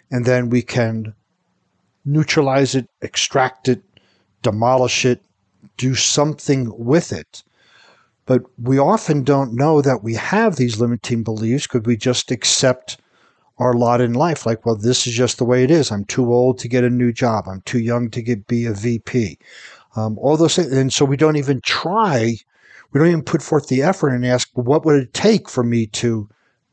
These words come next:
X, Y, Z?" So in this podcast, I'm gonna go over,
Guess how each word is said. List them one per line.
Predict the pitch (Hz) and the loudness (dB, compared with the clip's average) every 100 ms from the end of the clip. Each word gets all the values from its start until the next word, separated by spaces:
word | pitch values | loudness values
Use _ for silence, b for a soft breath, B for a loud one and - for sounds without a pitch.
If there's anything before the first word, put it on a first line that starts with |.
| _ - | _ -4
X, | 120 - - | -2 -2 0
Y, | 107 101 | 0 -2
Z?" | 92 107 92 - _ _ _ _ _ _ _ _ _ - B B B | -4 -4 -6 -10 _ _ _ _ _ _ _ _ _ -20 B B B
So | - 156 139 135 _ - | -4 0 0 -2 _ -4
in | 135 | 0
this | 143 160 | 2 2
podcast, | - 151 180 185 147 123 | -2 -2 -2 2 0 2
I'm | 123 | 0
gonna | 131 127 | -2 0
go | 127 | 2
over, | 123 117 | 2 0